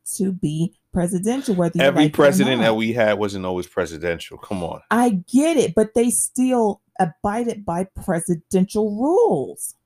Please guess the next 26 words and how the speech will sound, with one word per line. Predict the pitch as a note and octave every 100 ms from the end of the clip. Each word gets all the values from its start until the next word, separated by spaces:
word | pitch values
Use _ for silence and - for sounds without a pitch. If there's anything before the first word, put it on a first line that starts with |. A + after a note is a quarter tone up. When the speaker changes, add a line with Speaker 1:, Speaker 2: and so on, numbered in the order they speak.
| _
Speaker 2:
You | B2 C3+
re-, | D#3 -
Nixon? | A2 A#2+ - - A#4+ C5 B4+ - _ - _
Speaker 1:
Oh | C4+ C#4
my | A#3+ G#3+
God! | G3+ F#3 E3 D#3 -
And | G#3 G#3 G#3
you | G#3
won-, | G#3+ A#3 A3+
wonder | G#3 A3 G#3
why | G3+ G#3
he's | G3 -
out, | F#3+ E3+ - - _ F#3+
out | F#3+ F3
now. | B3+
Speaker 2:
Nixon | - G3+ A#3+
did, | G#3 F#3
Speaker 1:
He, | C4
Speaker 2:
Nix-, | B3 - - _ _ -
Nixon. | D#3+ G3+ B3
Speaker 1:
you | B3
wonder | B3+ B3+
why | B3 B3 A#3
he's | A#3 A#3 G#3+ G3+
Speaker 2:
Okay, | - G3+
Speaker 1:
out | D3+